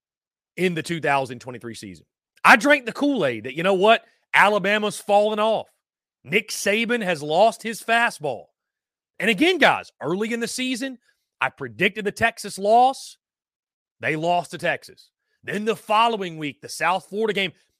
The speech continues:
I mean, guys, at that point, many of us were looking around going, "This team might go seven and five. This team might go eight and four." Like, nine and three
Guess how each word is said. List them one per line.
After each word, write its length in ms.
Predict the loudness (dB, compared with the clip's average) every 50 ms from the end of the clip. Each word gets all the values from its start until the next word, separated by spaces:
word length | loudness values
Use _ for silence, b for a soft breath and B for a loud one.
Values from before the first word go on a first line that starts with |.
| _ -8
I 40 | -6
mean, 100 | -2 2
guys, 200 | 2 2 2 2
at 180 | -2 -4 0
that 260 | 2 4 4 2 2 _
point, 340 | -10 -10 -10 -10 -12 -14 _ _ _ _ _ _ _ _ _ _ _ _ _ _ _ _ _ _ _ _ -16
many 380 | -8 -4 -4 -2 -2 -2 -2
of 120 | -2 0 0
us 220 | 0 -2 -2 -6
were 120 | -6 -4 -4
looking 260 | -4 -4 -4 -4 -4
around 400 | -2 -2 0 0 0 0 -2 -2
going, 380 | -2 -2 -2 -2 -2 -6 -8 -12 -18 _ _ _ _ _ _ _ _ _ _ _ _ _ _
"This 180 | -10 -10 -10 -8
team 240 | -8 -6 -6 -4
might 240 | -4 -4 -4 -4 -4
go 100 | -4 -6
seven 440 | -6 -6 -10 -4 -2 0 0 0 -4
and 120 | -8 -10
five. 400 | -8 -6 -6 -6 -6 -6 -10 -12 -16 _ _ _ _ _ _ _ _ _ _ _ _ _ _ _ _ _ _ _ _ -4
This 200 | -2 -2 -2 -2
team 240 | -2 -2 -2 0
might 200 | 0 0 0 0
go 160 | -2 -6 -8 -6
eight 200 | -8 -10 -10 -14
and 100 | -12 -6
four." 240 | -4 -2 -2 -2 b b b b
Like, 260 | 0 0 0 0 -4 _ _ _ _ _ _
nine 480 | -18 -8 -2 0 2 2 2 0 0
and 180 | -4 -6 -8 -10 -12 _ -10
three 720 | -6 -4 -2 0 0 0 0 -2 -4 -8 -10 -14 -16